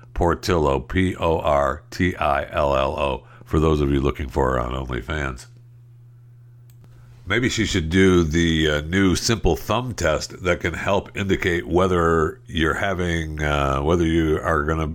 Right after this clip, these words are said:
have a hidden aortic aneurysm. Wait, what? Yeah.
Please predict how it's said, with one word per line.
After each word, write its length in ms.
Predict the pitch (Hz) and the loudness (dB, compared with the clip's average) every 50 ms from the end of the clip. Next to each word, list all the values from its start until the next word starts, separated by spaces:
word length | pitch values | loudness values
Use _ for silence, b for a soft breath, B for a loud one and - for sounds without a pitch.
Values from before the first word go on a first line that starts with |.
| - - | -8 -8
have 420 | - - 95 90 85 82 76 - - | -6 -4 -2 -2 -2 -2 -4 -6 -4
a 260 | 85 78 71 67 67 - B B B B B B | -2 -2 -2 -2 -4 -8 B B B B B B
hidden 580 | - - - - 131 127 127 131 135 131 110 - b b b b - - - - - - - - | 0 0 2 2 2 0 -2 -4 -6 -8 -8 -10 b b b b -20 -20 -20 -20 -20 -14 -8 -4
aortic 880 | 98 98 92 90 95 107 113 120 117 - - 127 117 98 - - - - - - - - | -2 -2 0 0 0 0 0 -2 -2 -2 -2 -2 -2 -2 -6 -16 -20 -20 -20 -18 -10 -6
aneurysm. 800 | 95 107 117 107 98 95 92 87 85 80 73 65 69 67 62 60 - - - - - - - - - - - - - - | -4 -4 -4 -4 -2 0 2 4 4 4 4 2 0 -2 -4 -6 -14 -18 -20 -20 -20 -20 -20 -20 -20 -20 -20 -20 -20 -16
Wait, 800 | - 69 76 76 73 73 71 73 76 82 85 78 69 - - - | -10 -8 -6 -4 -4 -4 -4 0 2 2 2 2 2 -2 -4 -6
what? 400 | 73 76 73 78 85 101 - - - | -2 0 2 2 2 0 -2 -4 -4
Yeah. 380 | 76 78 82 80 69 64 57 | -2 0 2 2 2 0 -2